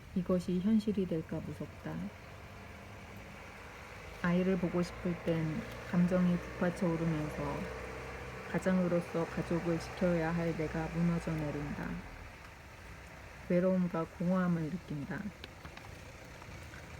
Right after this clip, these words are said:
바다를 바라보면 아이가 살려달라고 외치는 것 같아 심장이 터질 것만 같다.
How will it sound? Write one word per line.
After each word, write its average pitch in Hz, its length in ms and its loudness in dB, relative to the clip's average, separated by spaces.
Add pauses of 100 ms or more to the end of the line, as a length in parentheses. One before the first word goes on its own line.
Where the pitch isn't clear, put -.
(200)
바다를 190 440 4
바라보면 160 800 0 (720)
아이가 160 560 2 (880)
살려달라고 180 800 4
외치는 160 500 4
것 - 240 -4
같아 170 440 -4 (840)
심장이 175 500 4 (120)
터질 196 300 0
것만 160 420 -2
같다. - 580 -6